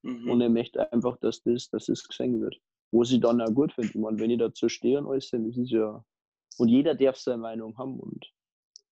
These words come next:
Speaker 2: wenn's
Speaker 1: Ja.
Speaker 2: dann in dem Sinn, weiß nicht, ob man das sagen darf, dann auch noch die richtige Meinung ist, dann ist ja das alles in
Speaker 1: Mhm.
Speaker 2: Ordnung. Aber da eben, da man eigentlich nie unterscheiden kann, ob's eine richtige oder falsche Meinung ist,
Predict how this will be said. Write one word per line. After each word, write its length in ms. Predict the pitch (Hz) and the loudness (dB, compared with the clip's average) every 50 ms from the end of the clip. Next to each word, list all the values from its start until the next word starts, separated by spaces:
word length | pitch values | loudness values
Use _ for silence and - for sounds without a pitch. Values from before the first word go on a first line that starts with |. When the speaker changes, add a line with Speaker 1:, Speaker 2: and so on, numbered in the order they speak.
| _ _ _ _ _ _ _ - - _ _ - | _ _ _ _ _ _ _ -20 -20 _ _ -2
Speaker 2:
wenn's 220 | - 117 117 - - | 0 0 0 0 0
Speaker 1:
Ja. 40 | - | 0
Speaker 2:
dann 360 | 117 117 113 117 117 113 110 _ _ _ _ _ _ _ _ _ _ _ _ _ | 0 0 0 0 -4 -4 -8 _ _ _ _ _ _ _ _ _ _ _ _ _
in 200 | - 127 127 135 120 | -4 -2 -2 0 0
dem 300 | - 120 - 156 156 139 | 0 0 2 2 2 0
Sinn, 440 | 139 - - 131 127 135 135 135 - _ _ _ - - _ _ _ _ _ - | 0 0 2 2 2 2 0 -2 -6 _ _ _ -20 -20 _ _ _ _ _ -4
weiß 140 | - 117 113 | 0 2 4
nicht, 120 | 117 117 113 | 6 6 4
ob 120 | 117 104 | 4 4
man 100 | 110 113 | 2 0
das 140 | 113 - - | 0 0 0
sagen 160 | - 123 131 | 0 0 2
darf, 160 | 131 123 117 | 0 0 -2
dann 180 | - 117 113 110 | -2 -2 0 0
auch 60 | 113 | 0
noch 100 | 123 123 | 0 0
die 80 | 117 123 | 2 2
richtige 460 | 120 117 135 - - - 127 120 123 120 | 2 0 0 -2 -2 -2 0 2 2 0
Meinung 380 | 117 113 117 127 123 123 120 | 0 -2 -4 -4 -2 -2 -2
ist, 200 | 117 117 117 _ _ | -4 -4 -6 _ _
dann 340 | - 113 113 110 110 113 110 _ _ _ | -10 -8 -6 -6 -8 -8 -10 _ _ _
ist 140 | - 120 117 | 0 2 2
ja 60 | 120 | 4
das 140 | 113 110 110 | 2 2 2
alles 200 | 107 113 110 107 | 0 0 0 0
in 60 | 110 | 0
Speaker 1:
Mhm. 60 | 110 110 | 0 -2
Speaker 2:
Ordnung. 300 | 113 - - 107 104 - _ _ _ _ _ _ _ _ - _ _ _ _ _ | -2 -6 -8 -12 -14 -14 _ _ _ _ _ _ _ _ -20 _ _ _ _ _
Aber 280 | - 117 127 151 151 143 | 0 2 4 4 2 2
da 220 | - 139 139 156 | 2 2 2 2
eben, 420 | 147 156 160 156 151 151 143 139 135 _ _ _ _ _ _ _ - | 2 0 0 -2 -2 -6 -8 -10 -12 _ _ _ _ _ _ _ -8
da 140 | 123 123 135 | -6 -6 -4
man 140 | 143 135 | -4 -6
eigentlich 420 | 127 127 135 139 139 131 123 _ - | -6 -6 -6 -6 -6 -6 -6 _ -8
nie 160 | 135 139 147 | -6 -6 -6
unterscheiden 540 | 147 139 127 117 - 110 113 127 135 135 131 | -6 -6 -8 -8 -8 -8 -8 -8 -8 -10 -10
kann, 260 | - - 131 127 120 - | -8 -8 -6 -6 -6 -8
ob's 240 | - 120 - - - | -10 -12 -8 -6 -4
eine 100 | 117 113 | -4 -4
richtige 420 | 123 131 - - 135 127 120 117 | -4 -4 -2 -2 0 0 0 -2
oder 200 | 113 - - - | -2 -4 -6 -8
falsche 360 | - - 120 117 - - 123 | -6 -4 -4 -2 -2 -2 -4
Meinung 380 | 117 110 113 113 113 113 107 107 117 | -4 -4 -4 -6 -4 -4 -4 -4 -4
ist, 160 | 117 - _ | -6 -8 _